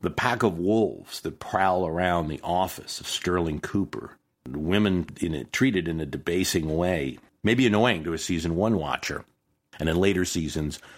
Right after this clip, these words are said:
the situation changes. It doesn't go so well for the pack of wolves, the men. The women have their issues during the season, but they seem to do a little better, at least for a time.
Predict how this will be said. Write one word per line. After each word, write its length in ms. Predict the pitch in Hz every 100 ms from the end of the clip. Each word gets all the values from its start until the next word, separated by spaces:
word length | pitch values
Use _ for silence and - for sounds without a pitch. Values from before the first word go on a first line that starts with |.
| -
the 80 | -
situation 640 | - 107 - 90 87 78 -
changes. 320 | 123 110 82
It 20 |
doesn't 380 | 107 101 85 82 _ _ _ _
go 160 | 147 170
so 240 | - 95
well 340 | 85 80 65 - - - -
for 100 | 95
the 80 | 87
pack 300 | - 82 92
of 160 | 76
wolves, 340 | 87 73 73 82
the 80 |
men. 500 | 76 85 73 73 76 -
The 100 | 87
women 240 | 92 87
have 160 | 95 80
their 160 | 85
issues 380 | 92 - 90 76
during 260 | 87 80 80
the 80 | 78
season, 600 | - 113 92 85 82 78
but 300 | 76 73 -
they 220 | 80 78
seem 280 | - 104 90
to 80 | 90
do 180 | 90
a 20 | 85
little 240 | 85 78
better, 300 | 80 80 82
at 60 | 73
least 200 | 78 -
for 120 | 67
a 40 |
time. 440 | - 76 64 -